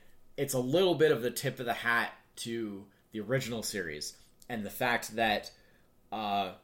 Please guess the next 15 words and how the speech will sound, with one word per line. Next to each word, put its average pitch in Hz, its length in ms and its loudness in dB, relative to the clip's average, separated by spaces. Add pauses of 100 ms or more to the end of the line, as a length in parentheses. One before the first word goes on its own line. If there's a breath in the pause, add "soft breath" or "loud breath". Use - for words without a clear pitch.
(200)
this 139 280 2
episode 139 520 2
reaches 113 320 -6
a 110 40 -6
very 98 320 -2
historic 92 500 -10
point, 139 280 -4 (240)
which 123 240 -2
is 107 260 -2
the, 104 300 -8
this 175 180 -2
is 180 120 -4
the 143 100 -2
first - 420 0
episode 92 600 -4